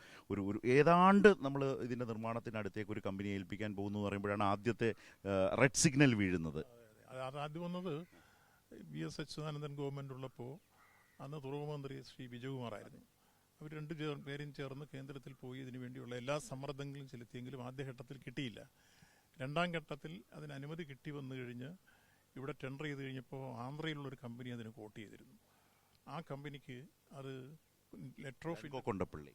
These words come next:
Speaker 2: അതെ, അതെ. letter of intent-ും കൊടുത്തു. അവർ നിർമ്മാണത്തിലേക്ക് വരാൻ തുടങ്ങുമ്പോഴാണ് ആ കമ്പനിക്കെതിരെ ഒരു കേസ് ഹൈക്കോടതിയിൽ വന്ന് അത് നടത്താൻ കഴിയും. പക്ഷേ സീപോർട്ട് ഇന്റർനാഷണൽ എന്ന കമ്പനി ഉദ്ഘാടനം ചെയ്തു. ആ കമ്പനി തന്നെ സർക്കാർ ഉടമസ്ഥയിലുള്ള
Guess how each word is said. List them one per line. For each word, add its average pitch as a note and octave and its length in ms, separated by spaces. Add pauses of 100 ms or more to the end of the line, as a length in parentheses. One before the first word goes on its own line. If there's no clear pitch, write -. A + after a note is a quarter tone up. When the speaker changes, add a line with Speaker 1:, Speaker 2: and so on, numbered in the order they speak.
Speaker 2:
അതെ, B2 240
അതെ. G#2 140 (600)
letter C3+ 240
of F3 160
intent-ും F3 320
കൊടുത്തു. D#3 500
അവർ D3+ 180
നിർമ്മാണത്തിലേക്ക് D#3 600
വരാൻ D3 460
തുടങ്ങുമ്പോഴാണ് C#3+ 880 (720)
ആ F3+ 200 (200)
കമ്പനിക്കെതിരെ C3+ 640
ഒരു B2 140 (100)
കേസ് C3 340
ഹൈക്കോടതിയിൽ B2+ 540
വന്ന് A2 300 (180)
അത് C#3 140
നടത്താൻ A2+ 360
കഴിയും. G2+ 140
പക്ഷേ - 240
സീപോർട്ട് E3+ 560 (580)
ഇന്റർനാഷണൽ E3 520
എന്ന D3 200 (120)
കമ്പനി D#3 280
ഉദ്ഘാടനം C3+ 440
ചെയ്തു. - 300 (500)
ആ C#3+ 100
കമ്പനി D#3+ 440
തന്നെ E3+ 360
സർക്കാർ F3 440
ഉടമസ്ഥയിലുള്ള D#3 840